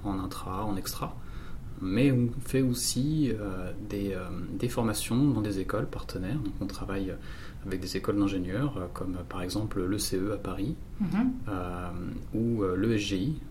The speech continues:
Speaker 1: avec la, laquelle on a mis en place un cursus, euh, de trois ans, donc un master,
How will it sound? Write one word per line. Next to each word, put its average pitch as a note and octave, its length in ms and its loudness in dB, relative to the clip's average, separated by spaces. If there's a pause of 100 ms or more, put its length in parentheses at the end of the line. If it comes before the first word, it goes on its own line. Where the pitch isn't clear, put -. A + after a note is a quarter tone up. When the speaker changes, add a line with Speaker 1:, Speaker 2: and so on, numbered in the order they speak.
(140)
Speaker 1:
avec F#2 280 -8
la, - 120 -4 (200)
laquelle G2+ 400 -2
on F#2 280 -4
a - 40 -6
mis G2+ 200 2
en F#2 80 0
place A2 340 0
un G2 60 0
cursus, - 640 -2 (560)
euh, F#2 280 -2 (760)
de G#2+ 80 -2
trois G2+ 340 -2
ans, F3 200 2
donc - 160 -6
un G2 40 2
master, G2+ 460 0